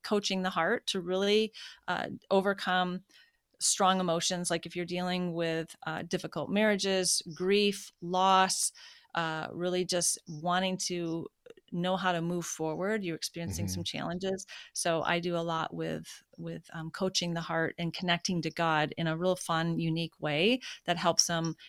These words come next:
Speaker 1: get unstuck and stop swirling so they
Speaker 2: Awesome.
Speaker 1: can move
Speaker 2: Yeah,
Speaker 1: forward.
Speaker 2: the s-, breaking the crazy cycle is, is
Speaker 1: Yeah.
Speaker 2: huge. So I appreciate that, that, and I, I, I've, you know, we've had many conversations, and I, I can highly recommend you,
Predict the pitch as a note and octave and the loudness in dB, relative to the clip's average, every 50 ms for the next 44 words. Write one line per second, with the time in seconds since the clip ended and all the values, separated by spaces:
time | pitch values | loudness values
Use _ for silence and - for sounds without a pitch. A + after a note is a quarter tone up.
0 | - - E3+ - F3 E3 - - E3+ E3 E3 E3 - - E3 D#3+ - - D#3 D3 | -16 -6 0 2 2 4 4 2 2 2 2 2 2 2 2 2 0 -2 -4 -2
1 | - - C#3 - - - - - D3+ C#3 C#3 D3 - - C#3 D#3 D3+ C#3+ _ _ | -2 -2 -2 -2 -2 -2 -2 -2 -4 -4 -4 -4 -4 -4 -4 -4 -6 -10 _ _
2 | _ _ - - - D#3 D#3+ - E3+ E3 D#3+ - - G#2 B2 B2 A#2+ A#2 G#2+ G#2+ | _ _ -18 -14 -10 -6 -6 -4 -4 -4 -6 -2 4 6 8 8 8 8 6 6
3 | A2 A#2 A2 G#2 - - - - - - - - - - _ - - - - - | 4 2 2 0 -4 -12 -18 -16 -18 -18 -20 -20 -20 -20 _ -14 -8 -4 -2 -2
4 | - - G2+ F#2 G#2+ C3 D3+ E3 D#3+ E3 D3 C#3+ C3 - C3+ C3 B2+ G#2+ G#2 G#2 | -2 -4 0 6 10 10 10 10 10 8 8 8 6 6 6 6 6 4 2 0
5 | F#2 - F#2+ F2 E2 - D#2+ D2+ D#2+ D#2+ E2 E2 - D#2 E2 F2+ F2 - - - | 0 0 -2 -2 -4 -4 -6 -6 -6 -4 -4 -4 -4 -4 -6 -8 -8 -8 -10 -10
6 | - - - B2+ A#2+ A2+ G2+ E2+ D2+ C#2+ C2+ - - - - G2+ F2+ F2+ F#2+ F#2 | -10 -6 -2 0 2 2 2 0 -2 -4 -6 -6 -4 -2 0 0 0 0 -2 -2
7 | - - A#2+ A2+ - - - G#2 F#2+ F#2+ F2+ - F#2 E2 - - - F#2+ F#2+ F2 | 0 0 2 2 2 0 0 0 0 0 -2 -6 -8 -10 -10 -8 -6 -6 -6 -6
8 | G2 G2 G2+ A#2 A#2+ B2 B2 A#2+ A2+ A#2 B2 C3 - - A2+ C3+ D3+ C#3 G#2+ - | -8 -6 -2 0 2 2 2 0 2 2 2 2 2 4 6 6 6 4 2 -6
9 | - - _ _ _ _ _ - - - - A#2 A2+ A#2 B2 - C#3+ C3+ B2 C3 | -14 -20 _ _ _ _ _ -20 -16 -6 -2 0 2 2 4 4 4 6 6 6
10 | C3 B2+ A#2+ A2+ G#2+ F#2+ F2+ F2 - - D2+ C2+ - - C2+ C#2 - G2 G2 G2+ | 4 4 2 0 -2 -4 -4 -6 -6 -8 -10 -10 -12 -12 -12 -10 -10 -8 -6 -6
11 | G#2+ G#2 F#2+ A2 A2+ - A#2 G#2 F2+ G2+ A2 A#2+ C3+ B2+ A#2 A#2 A2 G#2+ - G2+ | -4 -4 -4 -6 -6 -4 -4 -6 -4 -4 -2 0 2 2 2 2 0 0 -2 -2
12 | G2+ G2 G2 G2 F#2 F#2 F#2 | -2 -2 -2 -2 -2 -2 -4